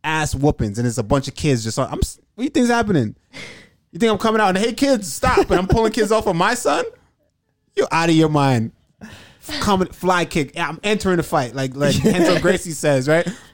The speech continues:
Speaker 1: A, a good friend doesn't jump into a fight, uh, breaking it up. He jumps in with a flying fist, right? A flying kick. I'm coming in. Kids getting kicked in the face. There's elbows flying. People, I'm fucking people up.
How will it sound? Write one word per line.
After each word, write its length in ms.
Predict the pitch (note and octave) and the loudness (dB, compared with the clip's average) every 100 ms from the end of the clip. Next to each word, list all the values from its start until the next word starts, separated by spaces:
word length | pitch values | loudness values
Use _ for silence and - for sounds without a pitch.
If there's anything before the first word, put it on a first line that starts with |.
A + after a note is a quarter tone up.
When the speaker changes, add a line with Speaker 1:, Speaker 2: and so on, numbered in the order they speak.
| _ - | _ -4
Speaker 1:
A, 140 | D3 C3 | -2 0
a 80 | |
good 220 | C#3 F#3+ F#3+ | 2 2 2
friend 300 | G3+ G3 F3 | 2 2 2
doesn't 320 | F3 D#3+ D3 | 0 -2 0
jump 220 | F3+ E3 | 0 0
into 220 | E3 E3+ | 0 2
a 60 | D3 | 0
fight, 340 | - D#3 C#3 - - - | 2 0 -2 -10 -20 -4
uh, 320 | C#3+ C3+ C3+ F#2 _ _ | 0 2 0 -4 _ _
breaking 300 | D3+ E3 C#3+ | -2 0 2
it 60 | D3+ | 2
up. 140 | B2 | 2
He 60 | B2 | 0
jumps 260 | D3+ D3 | 0 -2
in 120 | D3+ C#3 | -2 0
with 100 | B2+ | 0
a 60 | |
flying 320 | - D3+ B2+ | 0 -2 -2
fist, 300 | A#2 B2+ G#2 C3 | -2 -4 -6 -4
right? 200 | C#3 C3 - | -6 -6 -8
A 80 | B2 | -6
flying 300 | - D3+ C3+ | 0 0 0
kick. 220 | C3+ B2+ | -2 -4
I'm 180 | C3+ D#3+ | -4 -6
coming 300 | - F3 D#3+ | -4 -4 -2
in. 160 | D#3 D#3 - _ _ _ _ _ _ - | -2 -4 -8 _ _ _ _ _ _ -2
Kids 220 | G3 E3+ | 0 2
getting 220 | D#3+ D#3+ | 0 -2
kicked 260 | D3+ F3+ - | -2 -4 0
in 60 | D3+ | 0
the 40 | |
face. 380 | C3 D#3 D#3 - | 2 0 0 -4
There's 200 | - C#3 - | -2 -2 0
elbows 420 | D#3 C#3+ C#3+ C#3+ | 0 2 2 0
flying. 480 | - D3 C#3+ C#3 D#3 _ _ _ _ _ _ - | 0 -2 0 0 -4 _ _ _ _ _ _ -6
People, 280 | F3+ D3 D3 | -2 0 0
I'm 120 | D#3+ | 0
fucking 440 | - - D3 C#3+ B2+ | -2 0 0 0 -2
people 260 | A#2+ G#2 | -4 -4
up. 160 | F#2 | -10